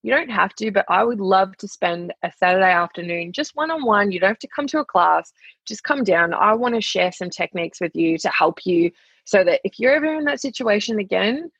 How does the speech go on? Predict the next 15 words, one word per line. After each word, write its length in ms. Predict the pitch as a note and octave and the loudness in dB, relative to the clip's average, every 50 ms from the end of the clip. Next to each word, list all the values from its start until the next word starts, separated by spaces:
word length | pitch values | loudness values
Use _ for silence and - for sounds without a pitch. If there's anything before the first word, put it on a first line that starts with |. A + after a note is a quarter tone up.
| _ _ _ | _ _ _
that 140 | - - - | 0 0 2
will 100 | F#3 F#3+ | 2 0
never, 540 | F#3 F#3 F#3+ F#3+ F#3+ F3+ E3 - C#3+ C3 C3+ - _ _ | 0 0 2 2 2 2 4 2 0 0 0 -4 _ _
ever, 320 | G3 F3+ D3+ D#3+ D3+ D3 - _ | -2 0 0 0 -2 -2 -2 _
ever 180 | F#3+ E3+ D#3+ D#3 | -4 -2 -2 -4
happen 340 | D#3+ - D#3 - - E3+ E3+ | -4 -4 -6 -6 -6 -14 -14
to 180 | - - - | -12 -10 -10
you." 240 | - - - - - - - - - _ _ - - - - _ _ - _ _ _ _ _ | -10 -10 -10 -12 -14 -16 -20 -20 -20 _ _ -20 -20 -20 -20 _ _ -20 _ _ _ _ _
And 200 | F#3 F#3+ F#3+ F#3 | 2 2 4 4
then, 520 | F#3 F#3 F#3 F#3 F#3 F3+ F3+ F3+ F3+ F3 - | 4 4 4 2 2 0 -2 -2 -2 -2 0
um, 680 | - F3+ F3 F3 F3 F3 F3 F3 F3 F3 F3 F3 F3 _ _ _ _ _ _ _ _ _ _ _ _ _ _ _ _ _ - _ - | 2 4 4 4 4 2 0 -4 -4 -4 -4 -6 -8 _ _ _ _ _ _ _ _ _ _ _ _ _ _ _ _ _ -10 _ -2
as 120 | G3+ G3 - | -2 -2 0
soon 220 | - G#3+ G#3 G#3 | 0 2 4 4
as 200 | G#3 G#3 F#3+ - | 4 2 2 2
we 540 | G#3 G#3 G3+ G3 F#3+ F#3+ F#3+ F#3 F#3 F3+ | 2 4 4 4 2 2 2 0 -2 -4